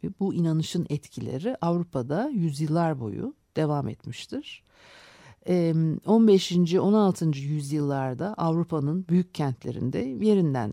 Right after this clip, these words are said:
e, görülmeye başlanıyor hamamlar ve yıkanma alışkanlığı. Bir yüzyıl sonra bu sefer de frenginin yayılmasına sebep budur diyerek hamamlara, e, kabahat buluyorlar. Ayrıca, e, katı Calvinist ahlak anlayışı da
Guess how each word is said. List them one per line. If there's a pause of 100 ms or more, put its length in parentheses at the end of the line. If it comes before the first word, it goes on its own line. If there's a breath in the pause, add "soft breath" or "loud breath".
(140)
e,
görülmeye
başlanıyor
hamamlar
ve
yıkanma
alışkanlığı. (520)
Bir
yüzyıl
sonra
bu
sefer
de
frenginin
yayılmasına
sebep
budur
diyerek (640 loud breath)
hamamlara,
e,
kabahat
buluyorlar. (360)
Ayrıca,
e,
katı
Calvinist
ahlak
anlayışı
da